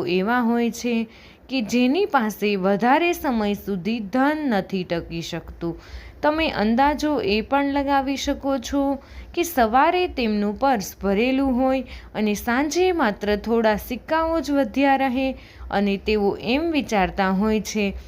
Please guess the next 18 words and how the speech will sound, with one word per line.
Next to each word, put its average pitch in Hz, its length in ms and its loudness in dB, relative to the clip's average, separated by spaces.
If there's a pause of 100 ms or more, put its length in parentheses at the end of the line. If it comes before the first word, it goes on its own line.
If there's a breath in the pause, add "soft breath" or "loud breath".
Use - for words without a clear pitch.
(180 loud breath)
કે - 200 -10
અમારી 339 420 2
સાથે 220 520 -2
આવું 185 440 0
કેમ 311 280 -2
થતું 190 460 0
હોય 170 260 -2
છે, 165 280 -6 (400 loud breath)
અમારી 339 480 2
પાસે 233 460 -2
ધન 214 400 2
કેમ 311 420 -2
નથી 214 360 0
બચતું. 185 600 0 (720)
આવી 220 300 4
સમસ્યાથી 226 920 0
બચવા 285 480 0
માટે 196 420 0